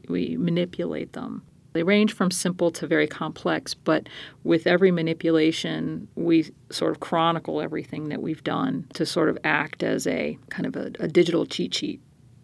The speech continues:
to, that go along, goes along with the manipulation so that it's, it's clear what has been done to the image so that when we use it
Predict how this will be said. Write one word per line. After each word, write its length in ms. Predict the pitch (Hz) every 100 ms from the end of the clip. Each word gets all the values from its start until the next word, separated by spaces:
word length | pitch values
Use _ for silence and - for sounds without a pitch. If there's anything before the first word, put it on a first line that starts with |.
| -
to, 140 | 170 180
that 200 | 165 160
go 180 | 180
along, 380 | 170 165 160 -
goes 200 | 175 170
along 320 | 170 165 170
with 120 | 170 -
the 80 |
manipulation 840 | 160 160 160 160 156 - - - 175
so 500 | - 160 165 170 160
that 320 | 175 170 -
it's, 400 | - 170 - - -
it's 200 | 165 -
clear 600 | - 180 170 165 - 175
what 300 | 170 170 165
has 160 | 160
been 240 | - 160 147
done 500 | 165 160 - - - - - - - -
to 160 | -
the 160 | 160 -
image 340 | 165 160 156
so 160 | - 156
that 220 | 151 -
when 180 | 165 -
we 100 | 156
use 540 | 165 - 160 175 180
it 220 | 160 156